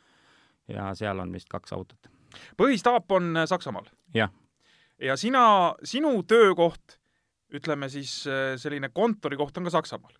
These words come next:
Speaker 1: Kodus Saksamaal, jah. Et, äh,
Speaker 2: Või sa oled selline, et, äh, ükskõik, kus sa oled, võtad oma läpaka lahti, teed
Speaker 1: Jah.
Speaker 2: oma asjad ära?
Speaker 1: Jah,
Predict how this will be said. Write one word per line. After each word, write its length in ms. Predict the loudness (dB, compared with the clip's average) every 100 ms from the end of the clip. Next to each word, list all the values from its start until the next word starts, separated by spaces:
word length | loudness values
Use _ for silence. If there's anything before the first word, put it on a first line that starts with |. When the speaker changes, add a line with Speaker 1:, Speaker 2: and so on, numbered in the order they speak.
| _ _ _ _ _ _ _ -10 0
Speaker 1:
Kodus 420 | 2 2 0 -2
Saksamaal, 540 | -8 -4 -2 -2 -2 -4
jah. 160 | -6 -8 _
Et, 380 | -18 -16 -14 -8
äh, 180 | -6 -2
Speaker 2:
Või 100 | -2 2
sa 80 |
oled 220 | 4 4 4
selline, 300 | 0 2 0
et, 220 | -4 _
äh, 160 | -2 -2
ükskõik, 380 | -2 -4 -4 -8
kus 140 | -10 0
sa 80 |
oled, 300 | 4 4 2 -2 _ _ -14
võtad 200 | -8 -4
oma 160 | 0 0
läpaka 320 | 0 0 2
lahti, 240 | 2 0
teed 140 | 0 2
Speaker 1:
Jah. 60 | 2
Speaker 2:
oma 120 | -2
asjad 200 | -2 0
ära? 140 | 0 -2 -4
Speaker 1:
Jah, 280 | 0 0 0